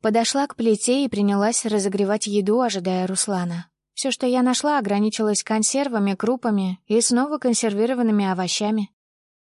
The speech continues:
Надеялась, что получилось всё равно неплохо. А когда он появился на пороге, усадила за стол и принялась кормить.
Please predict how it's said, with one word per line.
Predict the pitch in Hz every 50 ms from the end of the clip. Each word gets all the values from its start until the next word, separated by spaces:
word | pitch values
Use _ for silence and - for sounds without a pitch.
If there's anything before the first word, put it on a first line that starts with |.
| _ _
Надеялась, | - 202 214 214 208 208 233 254 277 285 277 269 247 -
что | - - 226 214
получилось | - 233 226 220 208 - 233 233 247 233 - -
всё | - - 226
равно | 202 202 190 208 208
неплохо. | 214 220 208 196 190 196 202 - - 185 175 - _ _ _ _ _ _ _ _ _ _ _ _ _ _ _ _ _
А | - 226 226
когда | - 254 233 226 247 240
он | 240 226
появился | - 226 220 220 208 220 220 208 - 233
на | 208 208
пороге, | 196 214 208 220 233 247 214 196 190
усадила | 180 180 - 208 196 190 202 196 202
за | 196 190 208 202
стол | - - - 240 233 226
и | 196 185
принялась | - 190 190 190 190 190 196 214 214 -
кормить. | - 196 180 180 185 180 190 - - -